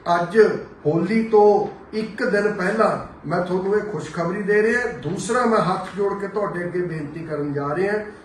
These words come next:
ਕਿ ਹੋਲੀ ਦਾ ਪਵਿੱਤਰ ਤਿਉਹਾਰ ਹੈ, ਇਹਦੇ ਵਿੱਚ ਅਸੀਂ ਬੜੇ ਆਪਣੇ ਬੱਚਿਆਂ ਨੂੰ ਸੇਫਲੀ, ਪਰਿਵਾਰਾਂ ਨੂੰ ਸੇਫਲੀ ਹੋਲੀ ਖੇਲਣ ਲਈ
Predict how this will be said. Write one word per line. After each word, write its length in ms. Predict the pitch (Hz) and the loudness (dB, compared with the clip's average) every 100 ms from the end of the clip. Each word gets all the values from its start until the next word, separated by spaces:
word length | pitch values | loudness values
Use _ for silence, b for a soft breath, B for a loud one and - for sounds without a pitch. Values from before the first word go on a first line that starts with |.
| - | 0
ਕਿ 80 | 220 | 2
ਹੋਲੀ 440 | 185 143 165 190 214 | 4 2 0 -2 2
ਦਾ 160 | 220 | 4
ਪਵਿੱਤਰ 520 | 214 180 175 175 185 | 4 0 -2 -2 -4
ਤਿਉਹਾਰ 480 | 175 165 131 135 147 | -4 -4 -2 -2 -2
ਹੈ, 260 | 175 190 190 B B B 190 | -2 -2 -6 B B B 4
ਇਹਦੇ 280 | 190 226 | 6 8
ਵਿੱਚ 260 | 214 196 214 196 | 6 4 0 0
ਅਸੀਂ 300 | - 208 196 170 - - - - - - - - - | 0 -4 -4 -6 -10 -18 -20 -20 -20 -20 -20 -20 -12
ਬੜੇ 400 | 135 156 185 220 | 0 4 8 10
ਆਪਣੇ 280 | 220 196 208 | 8 2 0
ਬੱਚਿਆਂ 420 | 160 143 - 214 214 | 0 -4 8 10 10
ਨੂੰ 220 | 180 117 - - - - | 6 0 -6 -16 -20 -20
ਸੇਫਲੀ, 720 | - - 180 202 220 214 190 139 - | -14 -2 8 10 8 6 0 -2 -4
ਪਰਿਵਾਰਾਂ 500 | 185 175 175 180 196 | 0 4 6 6 6
ਨੂੰ 120 | 214 214 | 2 0
ਸੇਫਲੀ 480 | - 180 175 208 202 | 0 0 0 -4 -2
ਹੋਲੀ 320 | 151 175 185 | -2 -2 -4
ਖੇਲਣ 440 | 165 170 208 202 | -4 -4 -2 0
ਲਈ 280 | 185 165 165 | 0 -2 -4